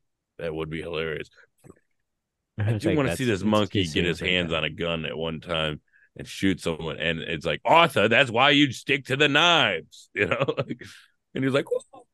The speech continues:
Speaker 1: you know, and he's like, "My bad."
Speaker 2: Maybe he shoots, like, a plate or something. They're in home. Like, "You stick to the knives." <laughs>
Speaker 1: Yeah, yeah, yeah. Like, it, it goes off, and it's like, "Whoa, that
Speaker 2: Mm-hmm.
Speaker 1: monkey. Who gave that monkey a gun?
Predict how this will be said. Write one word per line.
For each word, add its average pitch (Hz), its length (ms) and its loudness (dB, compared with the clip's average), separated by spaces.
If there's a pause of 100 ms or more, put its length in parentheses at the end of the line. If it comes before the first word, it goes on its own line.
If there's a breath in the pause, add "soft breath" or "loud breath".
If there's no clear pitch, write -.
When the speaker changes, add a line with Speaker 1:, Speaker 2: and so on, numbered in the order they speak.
(180)
Speaker 1:
you 381 120 -10
know, 156 240 4
and 151 120 4
he's 123 760 -4
like, 104 200 -6
"My 139 140 6
bad." 123 500 4 (1160 loud breath)
Speaker 2:
Maybe 156 200 10
he 147 60 8
shoots, - 280 4
like, 120 140 4
a - 80 2
plate 92 340 0
or 85 100 0
something. 78 440 -4
They're 80 160 0
in 87 200 -2
home. 80 380 -4
Like, 95 160 -4
"You 233 160 10
stick 294 280 4
to 233 120 4
the 196 120 8
knives." 143 640 6 (160)
<laughs> 135 80 2
Speaker 1:
Yeah, 117 140 8
yeah, 101 140 8
yeah. 82 300 2 (560)
Like, 80 120 -10
it, 80 240 -4
it 85 160 -4
goes 85 260 0
off, 76 360 -2 (200)
and 71 100 -12
it's 76 120 -12
like, 80 180 -8
"Whoa, 131 440 4 (800)
that 113 60 -8
Speaker 2:
Mm-hmm. 104 180 -4
Speaker 1:
monkey. 98 420 -2 (500)
Who 147 100 4
gave 160 160 4
that 123 140 6
monkey 123 280 4
a 87 80 0
gun? 120 540 2